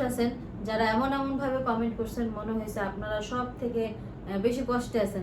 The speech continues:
আমার কষ্ট দেখা। তো বিষয়গুলো এইরকমই, দুনিয়াতে চলতে গেলে সব কিছু নিয়েই চলতে হয়, আহ, সব কিছু সাথে মানায় নিতে হয়, মানিয়ে নেওয়ার নামই জীবন। তো আমি চেষ্টা করি সব কিছুর সাথে সবসময় মানিয়ে নেওয়া,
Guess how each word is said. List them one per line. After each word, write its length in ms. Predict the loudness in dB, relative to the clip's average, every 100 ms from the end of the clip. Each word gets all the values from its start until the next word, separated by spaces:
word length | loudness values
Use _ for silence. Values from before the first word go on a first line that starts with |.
| 0
আমার 140 | 0 -2
কষ্ট 200 | -4 -4 -6
দেখা। 220 | -6 -8 -10 -10 -12 -6
তো 40 | -2 0
বিষয়গুলো 420 | 2 4 6 6 6
এইরকমই, 480 | 6 4 2 -4 -8 -10 -12 -6 -4
দুনিয়াতে 400 | -2 0 -2 0 0
চলতে 220 | 2 0 0
গেলে 160 | -2 -2
সব 120 | -4 -6 -8
কিছু 180 | -8 -2 2
নিয়েই 280 | 4 2 0 0
চলতে 240 | 0 0 -2
হয়, 180 | 0 -2
আহ, 1000 | -4 -12 -12 -12 -6 -2 0 0 0 -2 -4 -8 -12 -14 -12 -10 -2
সব 140 | 0 0 -2
কিছু 240 | -4 2 4 2 0 -12 -4
সাথে 280 | 2 2 2 4
মানায় 280 | 4 4 2 -2
নিতে 200 | 0 0 4
হয়, 200 | 4 4 2 -6 0
মানিয়ে 300 | 2 2 2 0
নেওয়ার 240 | 0 2 2 2
নামই 260 | 4 2 2
জীবন। 260 | 0 -2 -2 -4 -10 -12 0
তো 40 | 2
আমি 120 | 2 0 -4
চেষ্টা 260 | -4 -4 -2
করি 140 | -2 0
সব 120 | -2 -2 -4
কিছুর 220 | -2 -2
সাথে 180 | -2 -2 -2
সবসময় 440 | -4 -4 -4 -4 -4
মানিয়ে 280 | -4 -4 -4 -2
নেওয়া, 220 | -2